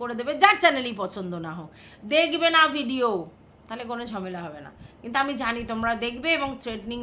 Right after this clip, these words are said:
দিতে বসবে, কারণ তোমরা জানো কন্ট্রোভার্সি যত দেব, তত চ্যানেল হু হু করে বাড়বে। তোমার, তোমার দিদি ভাই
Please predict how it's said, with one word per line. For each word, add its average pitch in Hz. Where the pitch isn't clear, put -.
দিতে 240
বসবে, 254
কারণ 240
তোমরা 277
জানো 302
কন্ট্রোভার্সি 247
যত 214
দেব, 294
তত 254
চ্যানেল 269
হু 302
হু 339
করে 285
বাড়বে। 226
তোমার, 254
তোমার 196
দিদি 202
ভাই 175